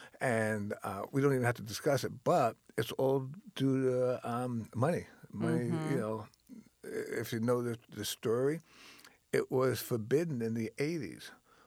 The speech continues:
Speaker 1: The gentleman that brought it up got, made a nonprofit organization that he paid for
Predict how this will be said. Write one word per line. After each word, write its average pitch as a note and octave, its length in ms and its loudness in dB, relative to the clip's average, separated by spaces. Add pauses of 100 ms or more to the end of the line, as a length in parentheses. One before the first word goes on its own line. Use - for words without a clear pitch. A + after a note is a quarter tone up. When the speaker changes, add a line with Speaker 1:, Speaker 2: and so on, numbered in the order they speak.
(260)
Speaker 1:
The A#2 100 -6
gentleman B2+ 420 -2
that A2+ 100 -2
brought A2+ 280 0
it G#2+ 40 -2
up A#2+ 280 -2
got, - 200 -10 (400)
made A#2 240 4
a G#2 100 -2
nonprofit A#2 920 -2 (160)
organization A2+ 720 -2
that G2+ 140 -2
he G#2 120 -4
paid C3 320 -2
for G#2 260 -2